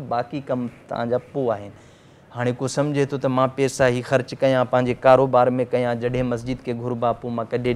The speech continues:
ڏيئي ڇڏيان، بلڪل. مدرسي جو، مسجد سان گڏ اٽيچ مدرسو هوندو، هن مدرسي جو پئسو به هن مسجد ۾ نٿو لڳي سگهي. اسان ايئن ڪيون ٿا ته جيئن عيد جو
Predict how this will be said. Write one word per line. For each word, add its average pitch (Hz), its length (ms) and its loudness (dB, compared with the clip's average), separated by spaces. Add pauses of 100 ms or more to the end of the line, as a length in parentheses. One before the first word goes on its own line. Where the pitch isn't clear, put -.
ڏيئي 127 180 0
ڇڏيان، 123 280 -2 (460)
بلڪل. 147 420 0 (400)
مدرسي 160 580 4
جو، 143 160 -4
مسجد 139 340 -2
سان 135 240 -2
گڏ 151 220 2
اٽيچ 143 420 -2 (140)
مدرسو 156 480 2
هوندو، 143 260 2 (380)
هن 160 240 2 (100)
مدرسي 143 580 4
جو 165 120 4 (100)
پئسو 143 380 -2 (100)
به 165 160 0
هن 147 200 0 (100)
مسجد ۾ 135 360 0 (140)
نٿو 131 400 0
لڳي 113 200 -2 (120)
سگهي. 95 200 -14 (360)
اسان 135 180 0
ايئن 139 280 0
ڪيون 139 280 -2
ٿا 139 160 0
ته 127 140 2 (120)
جيئن 127 160 -2 (160)
عيد 135 300 -2
جو 135 80 0